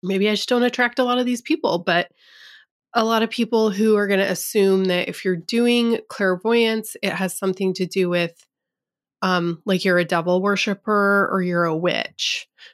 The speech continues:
And those things are, those things are all different things. Um, devil worshipers worship the devil, and that's a, a area I have no interest in exploring whatsoever.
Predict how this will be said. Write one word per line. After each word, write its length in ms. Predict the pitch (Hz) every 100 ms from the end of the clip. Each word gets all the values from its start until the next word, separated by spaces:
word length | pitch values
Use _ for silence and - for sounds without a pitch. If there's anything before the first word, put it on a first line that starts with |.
| _ -
And 100 | 196
those 240 | 233 240
things 340 | - 320 311 254
are, 300 | 196 175 170 _ _ _ _ _
those 300 | 196 208 185
things 220 | 262 262
are 120 | 180 170
all 200 | 175 175
different 480 | 160 151 175 -
things. 640 | 196 247 220 - 156 - - - -
Um, 500 | 190 180 170 170 160 -
devil 300 | 180 170 175
worshipers 880 | 180 - 170 - 170 165 - - - _ _ _ _
worship 400 | 190 175 165 180
the 80 | 165
devil, 420 | 165 185 311 359
and 300 | 202 165 160 _ _ _ _ _ _ _ _ _ _
that's 300 | 160 165 -
a, 400 | 175 165 160 156 _ _ _ _ -
a 220 | 175 - - -
area 640 | 226 220 208 190 190 175
I 300 | 170 170 165
have 220 | 165 180 185
no 440 | 196 220 247 226
interest 760 | 196 180 - 165 175 - - -
in 400 | 220 175 175 - _ -
exploring 680 | 196 - - 202 233 269 285
whatsoever. 840 | 196 - - 175 175 202 285 294